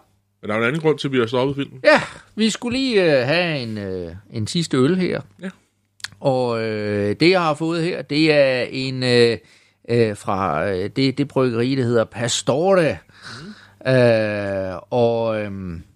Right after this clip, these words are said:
Speaker 2: det er, det, det er noget, jeg lige har købt hjem.
Speaker 1: Ja.
Speaker 2: Øh, og, øhm, det er Watermelon and Pomegranate Water Beach Weisse. Så vandmelon og,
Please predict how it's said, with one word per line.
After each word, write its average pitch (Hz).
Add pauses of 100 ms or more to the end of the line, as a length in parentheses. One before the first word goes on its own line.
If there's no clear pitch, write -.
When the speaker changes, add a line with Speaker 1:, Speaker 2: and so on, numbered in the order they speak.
(500)
Speaker 2:
det 175
er, 113
det, 156
det 139
er 131
noget, 120
jeg 95
lige 113
har 113
købt -
hjem. 117 (180)
Speaker 1:
Ja. 170
Speaker 2:
Øh, 107
og, 107
øhm, 95 (420)
det 127
er 104
Watermelon 156
and 120 (420)
Pomegranate 117 (580)
Water 127
Beach - (480)
Weisse. 123 (680)
Så 110 (220)
vandmelon 180
og, 123